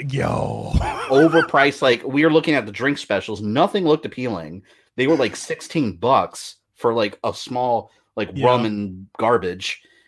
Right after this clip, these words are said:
Speaker 2: And I was like, <laughs> when, when Mikkel got there, I was like,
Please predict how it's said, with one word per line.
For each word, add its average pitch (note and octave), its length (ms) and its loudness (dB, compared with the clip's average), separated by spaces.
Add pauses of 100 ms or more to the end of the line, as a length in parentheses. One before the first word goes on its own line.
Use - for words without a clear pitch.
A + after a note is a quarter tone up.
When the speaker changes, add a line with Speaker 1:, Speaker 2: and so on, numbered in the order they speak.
(140)
Speaker 2:
And C#3+ 120 -2
I C#3 80 2
was A#2+ 120 -4
like, C6+ 220 4 (520)
<laughs> - 400 -20
when, F3 320 0
when D3+ 240 0
Mikkel C#3+ 420 2
got B2 220 0
there, D3+ 120 2
I C3+ 60 6
was B2 100 -2
like, A2+ 200 -2